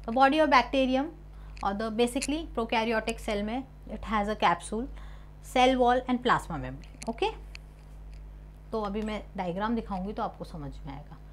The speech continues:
You can see this diagram, prokaryotic cell का सेल वॉल है, प्लाज्मा मेम्ब्रेन है, ओके, क्रोमोसोम्स, जेनेटिक मटेरियल, राइबोसोम सेवेंटी एस का होता है, mesosomes होता है,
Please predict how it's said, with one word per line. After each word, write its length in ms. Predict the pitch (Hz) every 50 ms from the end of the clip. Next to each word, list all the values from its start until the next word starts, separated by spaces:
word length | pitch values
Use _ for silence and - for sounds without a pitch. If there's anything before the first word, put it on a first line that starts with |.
| - - - - - - - - 254
You 120 | 262 262
can 200 | 285 285 277 -
see 160 | 339 339 349 302
this 180 | 330 320 - -
diagram, 460 | 254 214 202 196 214 233 262 262 -
prokaryotic 640 | 247 226 233 240 214 214 226 220 214 214 - 208 -
cell 260 | - 208 185 175 170
का 160 | 196 214 254 - - - - - - - - - - -
सेल 220 | 294 269 277 294
वॉल 300 | 285 285 277 285 294 320
है, 240 | 294 294 302 302 311 302 - - - - - - - - -
प्लाज्मा 420 | - 247 220 214 214 - 262 262
मेम्ब्रेन 460 | 254 254 247 247 233 240 240 240 247 233
है, 280 | 214 226 233 240 262 - - - - - - - - 247
ओके, 260 | 254 - - 330 370 381 - - - - - - - - - - -
क्रोमोसोम्स, 840 | - 254 247 240 240 254 247 240 247 247 247 254 262 262 - - - - - - - - - - - - - - -
जेनेटिक 480 | 185 175 214 202 202 202 - 226 220 226
मटेरियल, 460 | 233 220 - 233 220 202 208 214 214
राइबोसोम 540 | 196 196 170 160 160 170 190 202 214 220 226
सेवेंटी 440 | 220 - 202 180 180 185 180 208 208
एस 200 | 190 185 180 -
का 140 | - - 190
होता 220 | 185 180 - 196
है, 100 | 190 190
mesosomes 640 | 196 202 202 190 214 214 208 214 208 208 196 -
होता 200 | 190 175 170 180
है, 200 | 175 175 175 196